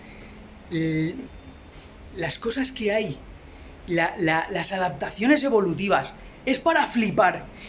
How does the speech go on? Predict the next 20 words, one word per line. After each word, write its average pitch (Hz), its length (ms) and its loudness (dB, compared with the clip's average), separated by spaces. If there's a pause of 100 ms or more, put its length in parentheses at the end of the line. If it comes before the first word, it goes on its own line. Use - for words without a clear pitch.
Y 190 80 2
la 185 120 4
que 180 60 -2
os 143 80 -4
voy 214 120 0
a 233 40 4
enseñar 190 440 0
hoy 294 240 -2 (560)
es, - 320 -4 (1500)
<laughs> - 0 -
mira, 175 300 -8
se - 160 -6
me 147 120 -4
ve. 165 180 0 (200)
Mira, 196 260 0
así 160 180 -4
me 220 120 2
grabo 196 280 2
yo 165 140 2
siempre. 143 420 -6